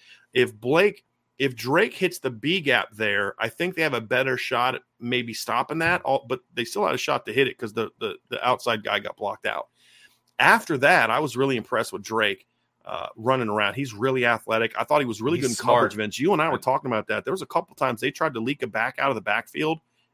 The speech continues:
Speaker 1: and Drake sniffed it out and just
Speaker 2: Yeah.
Speaker 1: flew to him.
Speaker 2: He's,
Speaker 1: He
Speaker 2: he
Speaker 1: is
Speaker 2: is
Speaker 1: really rangy, Vince.
Speaker 2: He's, and he's really smart for his age.
Speaker 1: Yeah.
Speaker 2: Like, I mean, he's, he's obviously still a freshman, right? So, I mean,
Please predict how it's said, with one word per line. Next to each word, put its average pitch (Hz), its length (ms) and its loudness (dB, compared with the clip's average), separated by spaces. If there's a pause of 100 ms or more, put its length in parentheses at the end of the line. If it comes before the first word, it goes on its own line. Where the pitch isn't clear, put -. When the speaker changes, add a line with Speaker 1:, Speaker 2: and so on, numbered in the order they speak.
Speaker 1:
and 123 120 -4
Drake 127 320 2
sniffed 139 340 -2
it 107 80 2
out 127 240 4
and 107 80 -8
just 92 220 -12
Speaker 2:
Yeah. 92 180 -2
Speaker 1:
flew 139 200 4
to 98 200 -4
him. 87 140 -10 (320)
Speaker 2:
He's, 123 260 -6
Speaker 1:
He - 160 4
Speaker 2:
he 165 140 8
Speaker 1:
is 139 180 4
Speaker 2:
is 98 80 -10
Speaker 1:
really 117 640 4
rangy, 98 480 -4
Vince. 80 320 -14
Speaker 2:
He's, 104 200 -8
and 131 160 -2
he's 117 140 -4
really 151 220 4
smart - 480 -2
for 101 140 -8
his 95 220 -8
age. 85 280 -4
Speaker 1:
Yeah. 90 320 -2
Speaker 2:
Like, 101 160 -2
I 107 80 0
mean, 117 140 0
he's, 123 200 -6
he's 107 200 -8
obviously 123 340 0
still 127 240 2
a 117 40 2
freshman, 131 480 0
right? 104 280 -2
So, - 120 -6
I 101 60 -4
mean, 104 320 -4